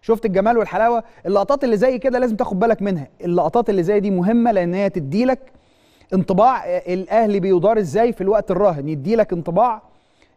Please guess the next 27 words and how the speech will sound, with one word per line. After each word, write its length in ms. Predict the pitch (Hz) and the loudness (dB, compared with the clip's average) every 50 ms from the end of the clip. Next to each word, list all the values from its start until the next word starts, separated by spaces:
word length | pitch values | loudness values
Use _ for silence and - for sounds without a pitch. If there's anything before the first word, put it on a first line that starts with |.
| - | -4
إنه 420 | 170 185 196 190 196 202 190 180 175 - _ _ - | -2 0 2 2 2 2 0 -2 -4 -12 _ _ -10
الكابتن 360 | 156 - - 226 220 - 202 | -4 -2 0 0 0 -2 -4
محمود 260 | 190 175 175 208 233 | -6 -4 -4 -2 -2
الخطيب 360 | 220 190 - 180 - 254 208 180 | -2 -2 -2 -4 -4 -2 0 0
دايمًا 220 | 214 233 233 220 | 2 2 2 0
يحب 380 | 208 185 170 208 240 196 175 185 | -2 -2 -2 -4 -2 0 2 2
روح 180 | 214 226 - | 2 2 0
المجموعة، 600 | 220 202 185 180 160 156 190 196 180 110 98 98 - _ _ _ _ _ - | -2 -2 -2 -2 -2 -2 0 0 0 0 -2 -6 -12 _ _ _ _ _ -10
ويحب 360 | 156 143 - 247 240 208 202 | -8 -4 -2 -2 -2 0 0
اللي 180 | 226 214 202 | 2 4 4
ياخد 360 | 208 240 262 - - 220 180 156 | 4 4 2 0 0 -2 -2 -2
دايمًا 240 | 226 247 240 226 | -2 -2 -2 -2
السوكسي 600 | 214 208 190 - 208 160 - - 240 254 262 240 - - | -4 -4 -6 -6 -8 -8 -6 -2 0 0 0 0 -2 -2
مش 220 | 196 202 185 185 | -2 0 0 -2
الكابتن 320 | 175 - 226 208 - 202 | -2 0 0 0 0 -2
محمود 260 | 185 175 - 196 - - | -4 -4 -4 -2 -2 -2
الخطيب، 400 | 127 - - - 180 180 127 - - - _ - | -2 -2 -4 -4 -2 -2 -4 -4 -8 -12 _ -4
هو 280 | 190 226 226 214 214 196 | -2 -2 0 2 2 2
غصب 320 | 180 185 220 220 185 151 | 2 2 0 -2 -2 -4
عنه 340 | 180 151 185 220 208 190 180 | -2 -2 -2 -2 -4 -4 -4
أينما 320 | 170 170 175 202 214 214 180 | -2 -2 -2 -2 -2 -4 -4
حضر 300 | - - 208 196 214 180 - | -2 -2 0 0 0 -2 0
هيبقى 300 | - 165 180 170 - 151 | 0 0 0 0 -4 -6
فيه 140 | - 208 220 | -4 -4 -4
الأضواء 340 | 165 156 147 147 175 202 | -2 -2 0 0 0 0
عليه، 280 | 117 120 127 139 139 123 - - - _ _ _ _ - | 0 -2 -4 -4 -4 -6 -8 -14 -20 _ _ _ _ -2
لكنه 540 | 151 175 170 247 247 240 240 240 240 226 | -2 0 2 2 0 2 2 0 0 -2